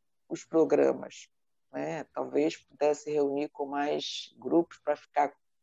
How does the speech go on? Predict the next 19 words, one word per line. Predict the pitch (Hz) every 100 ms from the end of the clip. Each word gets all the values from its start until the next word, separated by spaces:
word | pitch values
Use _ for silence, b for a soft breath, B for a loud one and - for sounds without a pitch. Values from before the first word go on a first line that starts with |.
| _ _
mais | 135 139 156
programas | - 160 139 151 156 160
pra | 151
ficar | - 151 147
menos | 156 160
cansativo | - 170 - 175 170 - 120 113 _ _ _ B B B B B _ -
pra | 160
vocês, | 151 165 170 - 147 135 131 - _ _ _
mas | 165 175 190
foi | - - 185 185 - _ -
importantíssimo. | 220 269 - - 226 220 220 208 - - - - 143 143 _ _ 156
Então, | - 175
eu | 170
quero | 170 170 160
registrar | 151 175 185 175 - - 185 190
isso | 160 156 196 202 - 233 _ _ _ _
e | -
quero | - - 180 175
agradecer | 160 160 190 196 - - 165 160 175 190 -